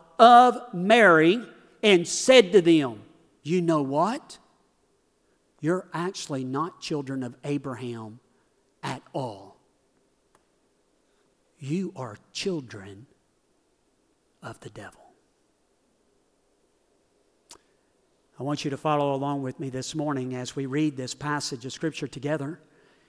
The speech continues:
And I believe in this passage of Scripture, Jesus Christ is going to teach us three very important truths. We're gonna find and we're going to discover three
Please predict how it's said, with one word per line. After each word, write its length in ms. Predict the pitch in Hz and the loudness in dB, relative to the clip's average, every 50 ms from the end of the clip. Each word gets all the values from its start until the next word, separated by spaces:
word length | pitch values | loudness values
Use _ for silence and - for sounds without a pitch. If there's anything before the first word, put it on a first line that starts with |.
| _ _ | _ _
And 80 | - 147 | -2 -2
I 60 | 170 | 0
believe 380 | 170 160 151 170 185 180 165 | 0 0 2 2 2 2 2
in 240 | 208 202 175 180 190 | 2 2 2 2 2
this 180 | 175 165 151 - | 2 -2 -2 -6
passage 460 | - - 156 156 160 147 - - 147 | -6 -4 -2 -2 -2 -2 -6 -8 -10
of 100 | 139 127 | -12 -12
Scripture, 380 | - - 175 160 147 - 156 135 | -6 -4 -4 -4 -4 -6 -8 -8
Jesus 400 | 117 147 156 156 131 147 127 - | -6 -6 -6 -6 -6 -10 -12 -6
Christ 380 | - 160 151 147 143 - - | -4 -2 -2 -2 -4 -6 -10
is 100 | 147 123 | -14 -12
going 180 | - 147 139 131 | -10 -8 -8 -6
to 100 | 127 131 | -8 -10
teach 420 | 123 - - 208 202 180 - - 135 | -10 -10 -10 -10 -10 -10 -10 -12 -12
us 360 | 120 113 113 117 - - - - _ _ _ _ _ _ _ _ _ - | -12 -12 -12 -12 -12 -12 -14 -16 _ _ _ _ _ _ _ _ _ -6
three 360 | 165 165 170 175 170 175 175 | -2 2 4 4 4 4 2
very 380 | 156 139 151 156 156 160 151 147 | 0 -2 -2 0 0 0 0 -2
important 500 | 143 143 143 - 147 147 147 151 151 127 | -2 -4 -6 -6 -6 -6 -6 -6 -10 -12
truths. 500 | - - 139 120 113 107 107 117 - - 151 | -12 -10 -10 -10 -10 -10 -14 -16 -18 -18 -10
We're 160 | 131 135 143 | -8 -6 -4
gonna 220 | 139 143 139 135 | -4 -4 -4 -6
find 360 | 127 - 160 151 151 156 156 | -6 -6 -4 -4 -2 -2 -2
and 80 | 151 139 | -2 -4
we're 80 | 139 139 | -4 -4
going 180 | 143 151 143 | -4 -4 -4
to 100 | 135 135 | -4 -4
discover 640 | 127 131 123 - - - 160 156 139 123 127 131 127 - - - - - _ _ _ _ | -6 -6 -8 -8 -6 -4 -2 -2 -2 -4 -6 -8 -10 -12 -20 -20 -20 -20 _ _ _ _
three 420 | - 170 175 180 190 190 208 196 | -4 0 2 2 2 2 0 -2